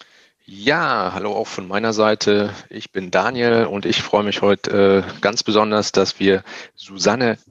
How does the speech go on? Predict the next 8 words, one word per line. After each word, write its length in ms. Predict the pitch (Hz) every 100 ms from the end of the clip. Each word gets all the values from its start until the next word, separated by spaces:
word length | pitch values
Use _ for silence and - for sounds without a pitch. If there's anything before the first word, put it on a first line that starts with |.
| -
Weiß 600 | _ - - 196 - -
bei 200 | - 101
uns 160 | 98 110
im 140 | 104
Interview 500 | 127 143 147 123 120
haben. 380 | 117 117 117 110
Susanne 480 | - - 98 110 107
ist 320 | 90 - -